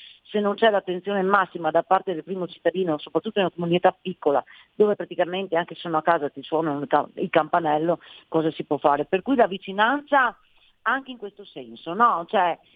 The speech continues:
il rapporto diretto con i cittadini molto probabilmente ha fatto sì che la gente ci riconfermasse, perché anche una parola, un gesto, una chiamata,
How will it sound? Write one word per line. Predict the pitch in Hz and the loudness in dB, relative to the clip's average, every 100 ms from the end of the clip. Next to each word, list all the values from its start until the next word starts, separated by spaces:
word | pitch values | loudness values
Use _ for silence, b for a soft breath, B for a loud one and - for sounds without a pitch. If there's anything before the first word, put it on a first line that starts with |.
| b | b
il | 202 220 | -2 2
rapporto | 226 208 220 247 277 277 | 2 2 0 0 -2 -16
diretto | - 180 - - | -2 -2 -2 -8
con | 170 | -8
i | 170 | -8
cittadini | - 202 151 160 170 | -2 0 0 2 2
molto | 160 160 | 2 4
probabilmente | 160 139 131 147 165 151 | 4 4 2 4 4 2
ha | - 131 135 - b b b | 2 2 2 -2 b b b
fatto | - 151 180 | 0 0 -2
sì | 160 - 147 - | -12 -6 -6 -6
che | - 127 - | -2 -2 2
la | 147 | 2
gente | 127 131 - 139 | 2 0 0 0
ci | 143 | -2
riconfermasse, | 131 - 127 139 123 98 80 - | -4 -2 2 2 4 0 0 -2
perché | - 139 131 170 | 4 2 4 4
anche | 147 175 | 4 0
una | 185 175 | -2 0
parola, | 170 156 131 131 139 | 2 0 0 0 -4
un | 185 202 | -6 -12
gesto, | 180 147 139 - 151 B B - | 2 2 2 -6 -18 B B -2
una | 180 | -2
chiamata, | 185 170 151 131 - 147 | 2 -2 -2 -8 -6 -8